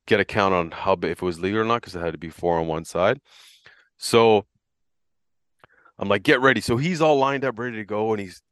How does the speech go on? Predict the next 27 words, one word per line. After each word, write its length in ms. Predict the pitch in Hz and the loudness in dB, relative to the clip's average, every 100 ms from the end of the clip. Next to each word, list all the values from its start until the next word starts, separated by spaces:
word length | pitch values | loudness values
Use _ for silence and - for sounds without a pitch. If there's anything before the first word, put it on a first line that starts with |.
| _ _ | _ _
so 260 | 107 101 | -4 -4
it's, 320 | 98 92 - - | -4 -8 -12 -18
it 160 | 98 104 | -12 -4
finally 340 | - 127 131 | 0 2 2
it 40 | 110 | 2
walks 300 | 107 101 - | 2 0 -2
out. 100 | 95 | -6
I'm 100 | 92 | -8
like, 120 | 87 | -10
"Oh, 180 | 85 85 | -12 -12
damn, 380 | 76 80 80 76 | -12 -12 -12 -16
it's 140 | - | -12
not 180 | 90 85 | -6 -6
legal." 360 | 76 80 78 - - - - - _ _ _ _ | -6 -10 -10 -12 -18 -18 -18 -20 _ _ _ _
So 180 | - 117 | 2 4
we're 100 | 113 | 6
like, 160 | 107 | 6
"Oh, 160 | 117 120 | 6 6
okay. 380 | 104 - 90 85 - _ _ _ _ _ _ _ _ _ _ _ | 4 -2 -6 -6 -12 _ _ _ _ _ _ _ _ _ _ _
Bummer." 380 | 107 110 90 78 - | 2 2 0 -6 -10
So 140 | - | -4
we 100 | 113 | -2
get 180 | 120 135 | 2 2
back 220 | 131 127 175 | 2 2 2
to 100 | 180 | 2
the 80 | 160 | 0
truck. 460 | - 160 123 - | 2 2 2 0